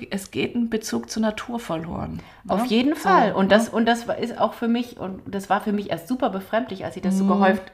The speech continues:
Speaker 1: Mhm.
Speaker 2: gemerkt habe. Aber dann, als ich gesehen hab, selbst durch diese extrem befremdlichen
Speaker 1: Mhm.
Speaker 2: Figuren kommst du aber zurück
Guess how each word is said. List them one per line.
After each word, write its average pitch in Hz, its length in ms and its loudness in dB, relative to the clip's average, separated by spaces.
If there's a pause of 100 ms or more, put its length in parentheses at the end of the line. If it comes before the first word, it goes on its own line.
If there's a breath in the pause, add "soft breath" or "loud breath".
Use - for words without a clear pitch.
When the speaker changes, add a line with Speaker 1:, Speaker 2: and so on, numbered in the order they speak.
(140)
Speaker 1:
Mhm. 208 320 2
Speaker 2:
gemerkt 226 520 6
habe. 156 360 0 (380 loud breath)
Aber 196 240 4
dann, 262 240 8
als 220 220 0
ich 226 120 -6
gesehen 226 460 -2
hab, 214 180 -6 (1120 soft breath)
selbst 254 440 2
durch 220 100 0
diese 202 260 -4
extrem 226 680 -2 (500)
befremdlichen 202 1080 -2
Speaker 1:
Mhm. 202 40 2
Speaker 2:
Figuren 233 680 2 (280 loud breath)
kommst 247 500 4
du - 60 -2
aber 208 240 -2
zurück 220 420 -4